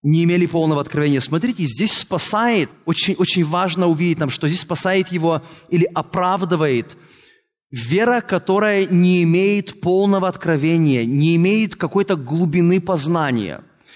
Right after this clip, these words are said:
Его спасает простая вера, что Бог есть,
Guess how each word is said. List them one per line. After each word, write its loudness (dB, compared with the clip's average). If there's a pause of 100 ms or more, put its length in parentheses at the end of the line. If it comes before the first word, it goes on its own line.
(200)
Его 0
спасает -2
простая 0
вера, 0
что -2 (140)
Бог -2
есть, -2